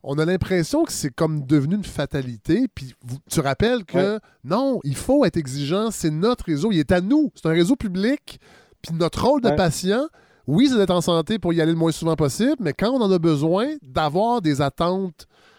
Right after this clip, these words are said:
Speaker 1: euh, élevées parce qu'on le mérite d'une certaine façon, puis il faut être exigeant, puis on est capable de l'être.
Speaker 2: Puis de l'être intelligemment,
Speaker 1: Oui,
Speaker 2: tu sais,
Speaker 1: voilà.
Speaker 2: parce que dans le fond, ça, c'est, ce qui me désole un petit peu, c'est que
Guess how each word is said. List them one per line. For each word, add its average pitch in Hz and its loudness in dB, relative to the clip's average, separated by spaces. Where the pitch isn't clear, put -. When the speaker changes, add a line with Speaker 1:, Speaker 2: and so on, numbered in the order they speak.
Speaker 1:
euh, 123 4
élevées 240 4
parce 151 -6
qu'on 302 2
le 185 4
mérite 156 0
d'une 139 -6
certaine 143 -4
façon, 151 -2
puis 170 -4
il 143 -4
faut 320 0
être 240 -4
exigeant, 156 -2
puis 151 0
on 156 2
est 156 2
capable 196 0
de 131 2
l'être. 123 0
Speaker 2:
Puis 147 -8
de 143 2
l'être 160 2
intelligemment, 127 -2
Speaker 1:
Oui, 214 -8
Speaker 2:
tu 185 0
sais, 285 6
Speaker 1:
voilà. 226 2
Speaker 2:
parce - 0
que 160 -4
dans 156 0
le 147 -2
fond, 233 -2
ça, - -2
c'est, - -12
ce - -12
qui 262 2
me 233 4
désole 190 4
un 127 0
petit - -16
peu, 262 -4
c'est - -8
que - -14